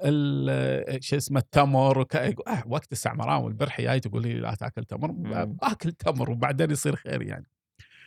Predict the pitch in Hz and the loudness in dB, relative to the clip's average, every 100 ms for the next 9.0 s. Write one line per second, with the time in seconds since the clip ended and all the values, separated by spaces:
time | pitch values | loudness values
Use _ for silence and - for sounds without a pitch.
0 | - _ - 175 170 - - 180 - - | -20 _ 4 6 6 2 -4 -6 -4 2
1 | 226 254 247 - 208 202 - 196 277 262 | 4 4 2 -2 2 2 0 0 2 2
2 | 262 196 185 185 214 226 - _ 170 240 | 2 0 0 0 2 0 -4 _ 4 4
3 | 254 226 175 127 - 139 - _ _ _ | 4 2 2 2 -2 -8 -10 _ _ _
4 | _ _ _ _ _ _ _ _ _ 123 | _ _ _ _ _ _ _ _ _ 0
5 | 147 180 175 131 117 120 117 123 _ - | 4 4 4 2 0 -2 -4 -6 _ -20
6 | _ 135 147 175 185 - 160 165 170 160 | _ 2 4 4 4 0 -2 0 0 0
7 | 165 160 - 190 170 151 147 143 139 - | -2 -2 -2 0 0 0 0 -2 -2 0
8 | 190 185 160 147 135 139 151 160 139 | 0 0 -2 -4 -4 -2 -2 -2 -4